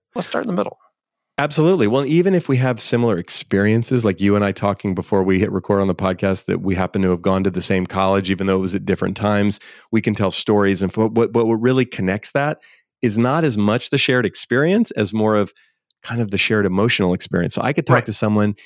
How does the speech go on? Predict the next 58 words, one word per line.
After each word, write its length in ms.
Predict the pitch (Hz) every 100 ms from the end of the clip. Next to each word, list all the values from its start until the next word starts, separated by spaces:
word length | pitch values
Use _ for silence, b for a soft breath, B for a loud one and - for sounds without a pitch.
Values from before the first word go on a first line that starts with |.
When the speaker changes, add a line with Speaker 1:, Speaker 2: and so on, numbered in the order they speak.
| B
Speaker 2:
and 100 | 110
we 100 | 135
could 140 | 147 135
be 100 | 127
from 260 | - 104
halfway 460 | 101 - 135 131 123
around 280 | 107 107 104
the 60 |
world, 380 | 95 104 104 92
different 320 | 90 113 110
places, 360 | - 113 - 101
different 300 | - 104 98
language, 340 | 104 104 104
different 280 | 98 107 92
races, 360 | 104 104 110 92
different 280 | 104 95 -
culture, 300 | 113 - 104
different 320 | 101 92 90
gender, 320 | 110 107 104 - B B B -
on 180 | 135 143
and 120 | 123
on 140 | 113
and 100 | 110
on 140 | 107 104
and 80 | 101
on 100 | 95
and 80 |
on. 160 | 98 98
We 80 | 92
look 180 | 98 101
at 60 |
each 140 | 92 95
other 80 |
and 80 | 90
go, 80 | 92
"Well, 160 | 101 90
we're 80 |
so 260 | 85 - 104
different." 460 | 87 98 - 87 - _ _ _ _ -
But 80 |
if 140 | 104 -
I'm 260 | 104 113 131
willing 280 | 123 113 107
to 120 | 98
sort 180 | 104 92
of 60 |
lower 280 | 95 95 98
the 100 | 95
waterline 580 | 90 92 95 98 95 92
on 80 | 92
my 120 | 90
iceberg 480 | 101 98 - 98 92
as 160 | 92 90
a 20 |
human 380 | - 110 98 92
being, 320 | 98 90 90
get 220 | 101 101
vulnerable, 600 | 98 95 101 95 87 85